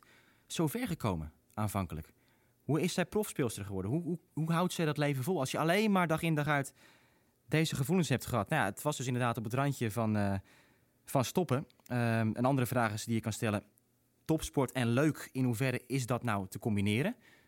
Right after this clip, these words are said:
Dat is denk ik ook, eh, misschien, dat gaat ook wel erg ver, want je hebt toch te maken, iedereen heeft dat met die dagelijkse druk. Ja, het is niet zo dat je elke dag wakker wordt en, en echt kunt genieten van dat, van dat feit, denk ik. Zeker als tennisser natuurlijk. Je moet altijd alles zelf doen. Verlies je een keer de eerste ronde, dan heb je een week om na te denken over je nederlaag. Je hebt geen teamgenoten om je,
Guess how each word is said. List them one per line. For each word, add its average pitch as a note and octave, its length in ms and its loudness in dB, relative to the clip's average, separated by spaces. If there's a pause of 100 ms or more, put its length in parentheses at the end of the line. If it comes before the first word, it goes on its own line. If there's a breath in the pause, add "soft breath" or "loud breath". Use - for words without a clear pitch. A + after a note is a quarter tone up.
(440 soft breath)
Dat - 180 -8
is F#2+ 120 -4
denk F#2+ 140 -2
ik - 140 -8
ook, A#2+ 180 -4
eh, A#2+ 380 0
misschien, A#2 480 -6
dat G#2 100 0
gaat G#2+ 140 -2
ook A#2+ 60 -6
wel A#2+ 100 -2
erg C3 140 -4
ver, C#3+ 160 0
want C3 140 -2
je A2 60 -4
hebt - 120 -8
toch - 160 -6
te A2+ 80 -2
maken, G#2+ 320 0
iedereen A2 220 0
heeft C3 140 -2
dat A2+ 120 -4
met A2 100 -4
die G#2 80 -2
dagelijkse A2 400 -2
druk. B2+ 340 -2 (480 soft breath)
Ja, - 220 -6
het - 140 -12
is G#2+ 80 -2
niet B2 120 2
zo A#2+ 120 0
dat G#2+ 120 2
je A#2+ 60 2
elke A#2 160 0
dag A2+ 140 0
wakker A#2 240 -2
wordt A2 200 -2
en, A2+ 180 -2
en A#2 120 -2
echt A#2 200 -4
kunt A#2+ 180 0
genieten D#3 560 0
van D3 180 -2
dat, D3 260 -4
van C#3 160 -6
dat C3+ 160 -4
feit, C#3+ 200 2
denk D#3 120 -2
ik. D3 60 -8
Zeker B2+ 160 0
als G#2+ 100 -2
tennisser D3+ 340 0
natuurlijk. D3+ 320 0
Je A#2 80 0
moet A2+ 180 0
altijd D3 300 -2
alles C3+ 220 0
zelf E3 240 2
doen. D#3 260 2 (560 loud breath)
Verlies E3 240 2
je F3 80 0
een C#3+ 60 0
keer D3 140 2
de D3 60 2
eerste D3 220 0
ronde, D3+ 180 4
dan C#3+ 100 4
heb B2+ 120 0
je C3+ 80 -2
een B2+ 60 4
week C#3+ 180 2
om A2 80 2
na B2 180 2
te B2 100 -4
denken B2+ 200 0
over C3+ 120 0
je D3+ 60 4
nederlaag. D#3 440 4
Je - 120 -4
hebt - 120 -8
geen A#2 180 0
teamgenoten D#3 640 0
om C3+ 120 2
je, B2+ 340 0